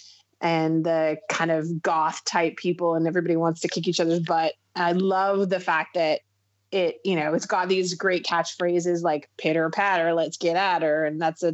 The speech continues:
Texas size ten four. Um, it's not, unfortunately, it's not this type of show that I like. I, I, you know, I think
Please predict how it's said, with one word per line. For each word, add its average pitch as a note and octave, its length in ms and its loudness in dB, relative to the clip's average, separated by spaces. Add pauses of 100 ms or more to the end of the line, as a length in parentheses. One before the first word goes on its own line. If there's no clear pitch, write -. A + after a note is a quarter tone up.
(120)
Texas E3 360 -2
size E3+ 280 0
ten E3 260 0
four. F3+ 440 0 (580)
Um, F3 480 0 (160)
it's A3 260 -2
not, G#3+ 380 2 (540)
unfortunately, C#4 640 0
it's B3 100 -2
not A3 180 -2
this G#3+ 260 -2
type F#3+ 260 -2
of F#3 120 0
show F3+ 300 -2
that E3+ 280 -2 (340)
I F#3 260 0
like. C#4 500 0
I, E3 240 -2
I, E3+ 260 0 (220)
you F#3 80 0
know, E3+ 160 4
I E3 120 2
think F#3 300 0